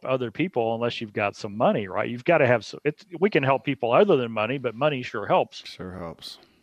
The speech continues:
Speaker 1: Well, about two hours later, I go back, and the lady had come in and basically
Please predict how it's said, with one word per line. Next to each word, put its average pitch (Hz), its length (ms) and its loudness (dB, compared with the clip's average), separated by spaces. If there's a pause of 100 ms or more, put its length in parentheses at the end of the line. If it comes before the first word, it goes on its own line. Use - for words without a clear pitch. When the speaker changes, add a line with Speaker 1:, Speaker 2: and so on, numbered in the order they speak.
(540)
Speaker 1:
Well, 147 200 6
about 135 400 4
two 151 160 4
hours 127 300 4
later, 139 340 6
I 123 80 4
go 120 180 0
back, 175 540 6
and 135 160 0
the 127 80 0
lady 175 380 4
had 120 160 -2
come 117 240 -6
in 123 280 -8 (120)
and 117 520 -8
basically 117 680 -8